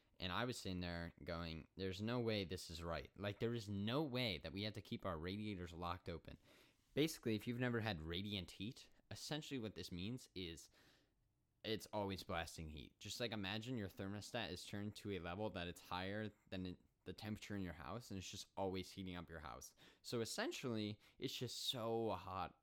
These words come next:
in our entire house, and they're, we're like, "How are we supposed to, like, temperature control this?" And they're like, "Uh, yeah, just open the windows." And I knew it was bad 'cause when we moved in here, this guy was like,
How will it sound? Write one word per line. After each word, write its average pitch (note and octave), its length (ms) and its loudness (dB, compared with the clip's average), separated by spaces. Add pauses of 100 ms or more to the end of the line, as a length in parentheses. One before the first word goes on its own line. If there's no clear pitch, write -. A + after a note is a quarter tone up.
in F2 140 -2
our F#2+ 160 0
entire G2 340 0
house, F#2 380 -2 (340)
and A#2+ 160 4
they're, A#2+ 260 4
we're B2 180 2
like, A#2 200 8
"How A#2+ 220 8
are C#3+ 100 12
we C#3 140 10
supposed C3+ 280 0
to, B2 120 6
like, A#2 200 6
temperature A#2+ 360 -2
control E2 400 -2
this?" D#2 200 -4
And G#2+ 80 -2
they're G#2+ 100 0
like, G#2 420 -2
"Uh, C#3 360 0
yeah, D#3 200 0
just D3 200 -10
open E3+ 200 -2
the E3 80 2
windows." C3+ 560 2 (520)
And A#2+ 320 6 (440)
I B2+ 60 6
knew E3 160 6
it A#3 40 2
was F3+ 120 0
bad G#2 340 4
'cause A#2 100 -4
when A2 120 4
we G#2+ 100 6
moved C3+ 280 4
in F#2+ 140 4
here, E2 300 -4 (1500)
this G#2+ 160 0
guy G2+ 260 6
was C3 220 4
like, F#2 380 2